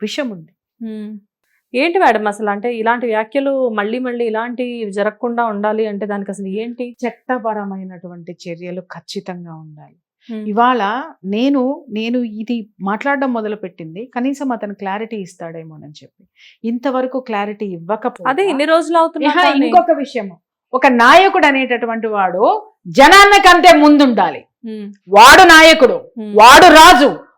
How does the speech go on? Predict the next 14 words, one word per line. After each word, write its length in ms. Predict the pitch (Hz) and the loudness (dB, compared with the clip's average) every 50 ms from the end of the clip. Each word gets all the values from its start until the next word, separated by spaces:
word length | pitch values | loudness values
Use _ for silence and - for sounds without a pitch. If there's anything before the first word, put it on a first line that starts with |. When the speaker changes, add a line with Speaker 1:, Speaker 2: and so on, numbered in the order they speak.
| _ _ | _ _
Speaker 1:
వాడు 480 | 196 214 220 262 302 339 392 415 415 - - | 4 6 8 8 8 8 8 6 6 4 2
ఇంకేదైనా, 760 | 262 285 330 285 359 381 370 370 359 320 320 302 254 208 165 - - - _ - 220 | 2 2 4 6 8 8 8 10 10 8 8 6 6 4 2 0 -8 -14 _ 2 6
వాడు 200 | 247 311 339 294 | 6 8 8 8
మతబోధకుడైనా 1000 | 262 262 285 277 370 370 381 392 381 370 330 - 311 277 254 240 220 196 170 - - _ _ _ _ _ - | 8 8 8 8 8 8 8 8 8 8 6 6 4 2 2 0 0 -4 -6 -6 -10 _ _ _ _ _ -10
జనాలను 520 | 185 175 208 202 202 208 214 226 240 247 254 | -6 -2 -2 0 0 2 2 2 2 0 -2
ముందు 240 | 247 247 240 226 | -4 -6 -4 -4
పెట్టి 220 | 220 233 233 233 226 | -2 -4 -4 -4 -6
నువ్వెక్కడో 420 | 220 208 208 220 220 - 214 220 | -8 -6 -6 -6 -6 -6 -8 -8
దాక్కున్నావే, 920 | 208 196 202 202 202 - - 185 180 170 165 165 160 180 208 214 196 175 _ _ _ _ _ _ _ _ - | -8 -6 -8 -8 -10 -12 -16 -14 -14 -14 -14 -12 -12 -12 -12 -12 -14 -18 _ _ _ _ _ _ _ _ -14
నిన్నే, 420 | 196 196 196 196 208 226 240 233 233 _ _ 175 | -10 -8 -8 -6 -6 -8 -8 -12 _ _ _ -18
నువ్వు 200 | 175 175 175 202 | -16 -12 -10 -10
ఏమి 300 | 214 220 226 240 254 247 | -8 -8 -8 -8 -8 -8
నాయకుడివి? 760 | 233 226 208 196 - 170 165 156 165 175 190 175 165 165 _ _ _ _ - | -8 -10 -12 -12 -14 -16 -18 -16 -18 -18 -20 -20 -20 _ _ _ _ _ -18
Speaker 2:
మ్మ్. 260 | 214 202 202 196 202 | -16 -14 -14 -14 -16